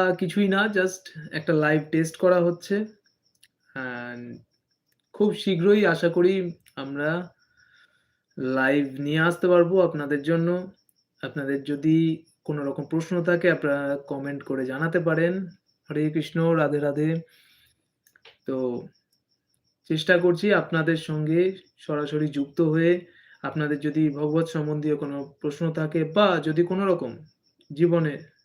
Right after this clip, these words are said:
বা আধ্যাত্মিক কোনো রকম প্রশ্ন থাকে, জীবন সংক্রান্ত প্রশ্ন, আধ্যাত্মিক প্রশ্ন, গীতা সম্বন্ধীয় প্রশ্ন, ভাগবত সম্বন্ধীয় প্রশ্ন যদি থেকে থাকে,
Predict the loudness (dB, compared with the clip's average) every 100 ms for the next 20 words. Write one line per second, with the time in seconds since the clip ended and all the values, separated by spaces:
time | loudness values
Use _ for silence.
0 | _ _ _ _ -8 -4 -4 -4 -2 -2
1 | -2 -6 -6 _ _ -10 -8 -6 -6 -8
2 | -10 -16 _ _ _ _ _ _ -8 -8
3 | -4 -4 -4 -6 -4 -6 -8 _ _ _
4 | _ _ _ -2 0 0 0 0 0 0
5 | -2 -2 -2 -4 -4 -4 -8 -18 _ _
6 | _ -10 -8 -6 -4 -2 -2 -2 -2 0
7 | 0 -2 -6 -14 -4 4 4 6 2 4
8 | 4 4 2 2 -2 0 0 0 2 2
9 | 2 0 0 0 -2 -4 -6 -4 -2 -2
10 | -4 -6 -8 -6 -6 -2